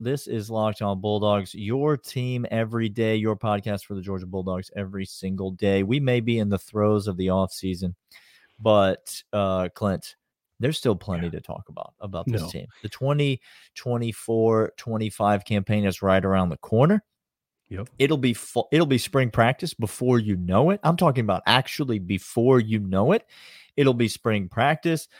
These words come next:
Speaker 1: Uh, pads will be popping. We
Speaker 2: Mm-hmm.
Speaker 1: will see some of these
Speaker 2: Mm-hmm.
Speaker 1: young guys out on the field. We'll be getting reports. We'll be hearing
Speaker 2: Right.
Speaker 1: from coaches. And then we'll get to see the G-Day game in all of its glory. Um, there's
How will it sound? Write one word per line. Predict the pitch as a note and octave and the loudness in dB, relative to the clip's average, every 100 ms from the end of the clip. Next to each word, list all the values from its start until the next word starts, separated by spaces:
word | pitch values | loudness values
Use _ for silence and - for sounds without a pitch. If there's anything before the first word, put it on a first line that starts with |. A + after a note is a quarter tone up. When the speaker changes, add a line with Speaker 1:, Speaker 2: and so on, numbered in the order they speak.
| - _ _ _ - | -20 _ _ _ -2
Speaker 1:
Uh, | G#2+ | 0
pads | - B2 C3 D3+ | 0 0 2 2
will | C#3+ | 0
be | G#2+ F#2+ | -4 -4
popping. | - B2+ D#3 - D#3+ D#3 D3+ - | 0 2 2 2 0 0 -2 -6
We | G2 F2+ D3 | -6 2 4
Speaker 2:
Mm-hmm. | C3+ | 4
Speaker 1:
will | |
see | A2+ B2+ | 0 -2
some | A#2 B2+ A2+ | -4 -4 -4
of | |
these | F#2+ F#2+ | -4 -4
Speaker 2:
Mm-hmm. | G2 G2 | -2 2
Speaker 1:
young | B2+ F3 | 2 2
guys | E3 E3+ E3+ E3 | 2 4 4 2
out | - D#3+ D#3+ | 0 0 2
on | D#3+ | 0
the | C#3 | -2
field. | - - E3 F3+ F3+ E3+ | -8 -2 2 4 4 4
We'll | C#3+ | 2
be | C#3+ C3+ | 0 0
getting | B2 A2+ G#2+ | 0 0 -2
reports. | F2 F2+ - - F3+ F3+ E3 - | -6 -8 -10 0 2 4 0 -2
We'll | C3 | -4
be | C3 A#2 | -2 -4
hearing | - C#3+ D3 C#3 C3+ | -6 -4 -2 -2 -4
Speaker 2:
Right. | B2 | -6
Speaker 1:
from | G#2+ G2 F2+ _ - _ _ - | -4 -4 -4 _ -20 _ _ -2
coaches. | - F#3 F3+ - F3 E3 D3+ - _ _ _ - | 2 2 2 0 2 2 -2 -6 _ _ _ -4
And | C#3 | 0
then | D3+ F3+ D#3 - | 0 0 -2 -4
we'll | B2 D3+ | -2 -2
get | G3 G3 | -2 -6
to | |
see | E3 - C3+ | -8 -4 -4
the | |
G-Day | A2 A2+ B2 B2+ B2 | -2 0 2 2 2
game | B2 A#2+ A#2+ A#2 | 2 2 0 -2
in | G#2 | -4
all | G2 G#2+ | -2 -2
of | G2+ | -2
its | F#2+ - | -4 -6
glory. | G#2 G#2 G#2+ G#2+ G#2+ G#2+ G#2 - | -2 2 2 2 2 0 -4 -6
Um, | G#2+ G2+ F#2+ | -4 -4 -4
there's | G2 | -6